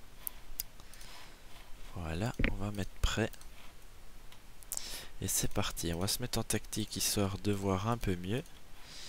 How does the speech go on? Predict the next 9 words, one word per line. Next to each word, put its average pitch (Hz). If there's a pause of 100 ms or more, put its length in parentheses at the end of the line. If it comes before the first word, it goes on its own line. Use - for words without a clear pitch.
(880)
Euh, 80 (200)
premier 92
tour, 101
on 90
peut 82
jamais 82
rien 85
faire. - (2750)
Alors, 87